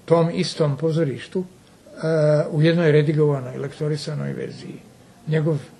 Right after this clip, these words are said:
autorski tekst i jezik nisu poštovani,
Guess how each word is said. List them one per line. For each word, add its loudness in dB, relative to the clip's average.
autorski -2
tekst -6
i -4
jezik -4
nisu -8
poštovani, -6